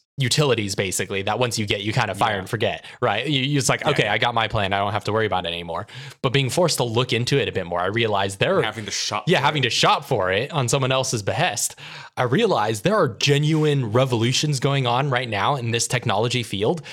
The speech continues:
Speaker 1: that I was not privy to. And it stands to, to reason, essentially what Frugal Filmmaker said,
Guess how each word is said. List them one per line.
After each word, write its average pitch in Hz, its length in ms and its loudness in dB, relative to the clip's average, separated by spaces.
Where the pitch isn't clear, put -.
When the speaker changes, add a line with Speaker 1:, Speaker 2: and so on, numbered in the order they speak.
Speaker 1:
that 117 180 4
I 135 100 2
was 117 220 2
not 107 280 0
privy 123 340 0
to. 82 300 -4
And 107 440 0
it 147 140 0
stands 160 320 2
to, 151 640 0
to 147 100 2
reason, 147 720 0
essentially 160 400 2
what 156 160 0
Frugal 156 240 2
Filmmaker 143 440 2
said, 139 280 -2